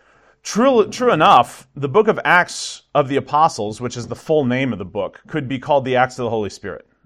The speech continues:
uh, as the apostles follow him around. Because this is really what's going on here. And, uh, Peter will, uh, in today's passage, talk to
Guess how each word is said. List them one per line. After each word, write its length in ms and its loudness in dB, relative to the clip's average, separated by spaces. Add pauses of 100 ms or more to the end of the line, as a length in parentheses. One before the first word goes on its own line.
(560)
uh, 240 -2
as 200 -2
the 80 -6
apostles 680 -4
follow 440 -4
him 160 -8
around. 440 -10 (380)
Because 580 -2
this 300 -6
is 160 -8
really 320 0
what's 320 -4
going 260 -4
on 240 -6
here. 400 -8
And, 480 -6
uh, 160 -2
Peter 400 -2
will, 460 -2 (100)
uh, 240 0
in 160 -4
today's 540 -2 (240)
passage, 600 -2
talk 460 0
to 420 -4